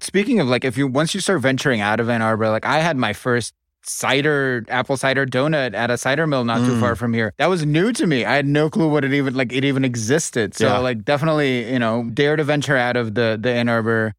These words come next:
Speaker 1: city limits, and there's so much to discover outside.
Speaker 2: Did you go to Dexter, or do you remember where it was?
Speaker 1: W-, uh, we went to the Dexter one, and
Speaker 2: Okay.
Speaker 1: then with the Partners Club, we went to one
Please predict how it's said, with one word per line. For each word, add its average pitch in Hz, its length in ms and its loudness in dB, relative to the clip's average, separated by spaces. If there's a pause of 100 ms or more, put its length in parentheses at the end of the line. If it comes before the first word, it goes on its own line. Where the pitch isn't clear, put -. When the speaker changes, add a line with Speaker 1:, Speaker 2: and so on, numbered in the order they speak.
(220)
Speaker 1:
city 131 320 0
limits, 127 440 0
and 117 180 0
there's 117 180 0
so 117 240 -2
much 110 240 -4
to 107 80 -4
discover 98 460 -2
outside. 95 480 -2
Speaker 2:
Did 101 100 0
you 107 60 4
go 104 80 4
to 95 100 2
Dexter, 95 640 0
or 90 60 -4
do - 120 -8
you 90 60 -2
remember 90 160 0
where 90 80 0
it 87 60 0
was? 95 380 0
Speaker 1:
W-, 147 340 -2
uh, 135 220 0
we 139 140 0
went 147 240 0
to 139 200 0
the 120 240 0
Dexter 131 520 -2
one, 170 280 0
and 135 180 0
Speaker 2:
Okay. 131 100 2
Speaker 1:
then 131 180 0
with 131 180 0
the - 80 -12
Partners 139 400 0
Club, 120 240 0
we 123 60 2
went 120 240 2
to 135 100 0
one 117 340 0